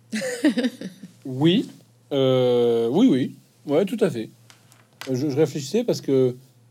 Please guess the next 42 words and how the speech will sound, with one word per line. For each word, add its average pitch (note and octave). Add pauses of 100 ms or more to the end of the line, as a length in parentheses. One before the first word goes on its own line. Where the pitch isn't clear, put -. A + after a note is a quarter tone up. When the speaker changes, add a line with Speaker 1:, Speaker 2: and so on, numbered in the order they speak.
(180)
Speaker 2:
euh, C3
dans C3+
la D3
rencontre D3+
de B2+
l'autre, G#3+ (1000)
il C#3
y C#3+
a -
une C3+
découverte D3
de B2+
soi, C#3+ (840)
une C#3
redécouverte D#3+
du B2
monde D#3 (640)
et E3+
une D#3+
découverte D#3
de B2+
l'autre. F3+ (540)
Et D3+
je C3+
voulais E3+
m'assurer F#3
qu'il D3+
y C#3
avait C3+
pas, D#3+ (300)
qu'il C3+
y -
avait D#3+
dans, C#3
dans C3+
la C3+
découverte C#3+
aussi C3
le, D3+
la C3
dimension, C#3
euh, A#2